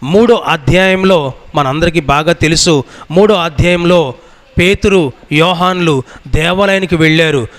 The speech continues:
అక్కడ పుట్టినది కుంటివాడైన, ఆ, భిక్షకుడు, వాడు అడుక్కుంటూ ఉన్నాడు. ఆ కుంటి భిక్షకుడు అడుగు-, అడుక్కుంటూ ఉంట-, ఉంటూ ఉండగా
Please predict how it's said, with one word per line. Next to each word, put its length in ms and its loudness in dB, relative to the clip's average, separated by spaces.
అక్కడ 280 0
పుట్టినది 600 0
కుంటివాడైన, 840 0
ఆ, 320 0
భిక్షకుడు, 600 0
వాడు 160 0
అడుక్కుంటూ 540 0
ఉన్నాడు. 400 0
ఆ 120 -2
కుంటి 440 -2
భిక్షకుడు 760 0
అడుగు-, 400 0
అడుక్కుంటూ 540 0
ఉంట-, 340 -2
ఉంటూ 260 -2
ఉండగా 460 -2